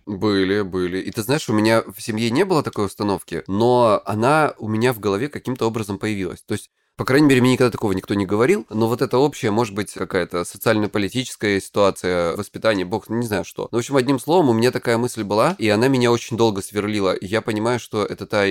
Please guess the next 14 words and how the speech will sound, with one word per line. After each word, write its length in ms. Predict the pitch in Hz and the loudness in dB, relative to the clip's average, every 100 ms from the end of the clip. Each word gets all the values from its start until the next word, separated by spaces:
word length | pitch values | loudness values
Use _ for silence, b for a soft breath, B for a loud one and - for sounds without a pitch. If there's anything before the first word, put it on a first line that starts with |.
| 98 | 0
идея, 300 | 92 127 151 | -2 -2 -2
которая 360 | 98 104 104 | -4 -4 -4
сверлит 420 | - 107 107 101 - | -2 -2 -2 -4 -6
умы 360 | - 101 104 101 | -8 -2 -2 0
многих 440 | 107 104 92 - | 0 -2 -4 -8
людей 260 | 95 90 87 | -8 -6 -6
хороших. 560 | - - 98 - - - | -6 -6 -6 -12 -20 -10
И 320 | 95 95 95 | -4 -2 -2
самое 300 | - 117 110 | 0 0 2
главное 400 | 104 147 160 104 - | 2 2 4 2 0
в 80 | 110 | 0
этом 200 | 107 101 | 0 0
смысле, 360 | - 104 - 85 | -2 -2 -4 -10
что 340 | - 95 | -4 -2